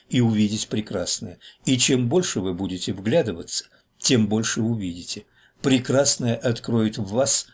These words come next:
умение видеть по-настоящему точно и умение слушать все оттенки звучания в человеке. Так вы пойдёте по пути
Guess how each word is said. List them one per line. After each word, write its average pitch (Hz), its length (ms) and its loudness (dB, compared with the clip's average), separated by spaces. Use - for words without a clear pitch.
умение 117 540 4
видеть 104 360 0
по-настоящему 98 1040 -2
точно - 480 -2
и 135 100 6
умение 123 460 4
слушать 123 480 0
все - 380 2
оттенки 90 460 -6
звучания 90 720 -2
в - 80 -14
человеке. 92 640 -2
Так 123 260 4
вы 107 120 0
пойдёте 107 520 -2
по 120 120 -4
пути - 460 -2